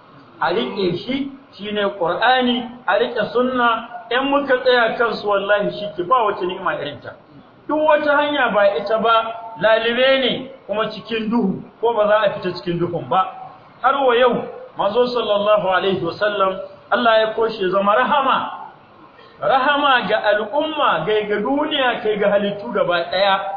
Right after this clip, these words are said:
Haka Allah Maɗaukaki ya gaya mana, "Wa ma arsalnaka illa rahmatan lil alamin." Ba mu aiko ka ba sai dan ka zama rahama ga halittu gaba ɗaya, har tsuntsaye, har dabbobi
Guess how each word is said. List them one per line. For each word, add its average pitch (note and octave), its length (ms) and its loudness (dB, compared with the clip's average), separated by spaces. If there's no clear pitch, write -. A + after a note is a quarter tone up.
Haka G3+ 300 0
Allah G3+ 280 2
Maɗaukaki F3 680 -2
ya F3+ 60 2
gaya F3+ 260 2
mana, A#3 460 2
"Wa D3 140 -2
ma G#3 300 2
arsalnaka G3 1000 0
illa F3+ 480 -2
rahmatan F3 680 -4
lil C#3 200 -14
alamin." B2 460 -8
Ba G#3 120 2
mu A#3 80 2
aiko C4+ 440 2
ka A#3 100 0
ba G#3 120 0
sai G#3+ 200 0
dan A3 180 0
ka G3+ 120 -4
zama F#3+ 260 0
rahama C4+ 600 2
ga A3 120 0
halittu A3+ 520 -2
gaba F3+ 380 2
ɗaya, F3 300 0
har G3 140 2
tsuntsaye, F#3 800 0
har G#3 260 0
dabbobi G#3+ 760 0